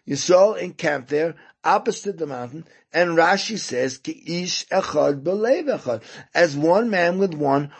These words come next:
heart. So we see that unity amongst Israel, between a Jew and his fellow Jew,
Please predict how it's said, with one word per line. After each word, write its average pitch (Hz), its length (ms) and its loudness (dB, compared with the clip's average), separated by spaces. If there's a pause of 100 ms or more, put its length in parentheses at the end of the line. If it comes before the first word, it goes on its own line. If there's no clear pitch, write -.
(120)
heart. 262 300 2
So 175 140 -2
we 170 100 -6
see 214 460 -4 (320)
that 160 260 2
unity 190 880 -4 (260)
amongst 165 440 2
Israel, 135 580 0 (180)
between 175 320 0
a 156 80 4
Jew 185 560 2 (200)
and 170 180 2
his 147 200 -4
fellow 151 320 4
Jew, 196 360 -8